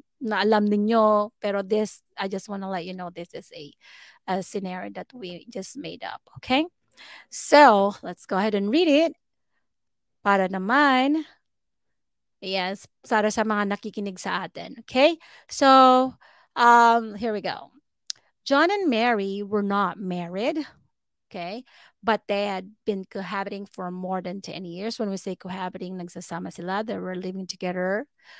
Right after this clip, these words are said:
um, in one, uh, under one roof. Yan. Um, they have two children. Jane is six years old and Jay is two. Um, John is alcoholic,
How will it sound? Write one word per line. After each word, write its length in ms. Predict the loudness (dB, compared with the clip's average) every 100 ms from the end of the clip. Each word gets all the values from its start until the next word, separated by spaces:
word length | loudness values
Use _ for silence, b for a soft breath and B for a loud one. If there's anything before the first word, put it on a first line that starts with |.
| B B -6
um, 400 | -2 -2 -2 -6
in 220 | -8 -6
one, 320 | -4 -6 -8
uh, 300 | -8 -8 -8
under 200 | -6 -2
one 280 | 0 0 -2
roof. 520 | -2 0 0 -2 -18 _ -20
Yan. 340 | -18 -16 -16 -18 _ b b b b
Um, 460 | 0 2 2 0 2
they 180 | 6 6
have 200 | 6 2
two 200 | 2 2
children. 800 | 4 6 6 4 -2 -2 -8 -10 _ _ _ _ 0
Jane 260 | 4 4 2
is 140 | 0
six 260 | -4 -6 -6
years 220 | -4 2
old 380 | 6 8 6 4
and 300 | -2 -8 -6
Jay 480 | 0 0 2 0
is 460 | -4 -8 -10 -12 -14 -10
two. 600 | -4 -2 -2 -4 -8 -16 _ b b b b b -4
Um, 460 | 0 2 0 -6 -8
John 480 | 0 2 4 2 2
is 260 | 0 -4
alcoholic, 720 | -4 -6 -4 -4 -2 -2 -4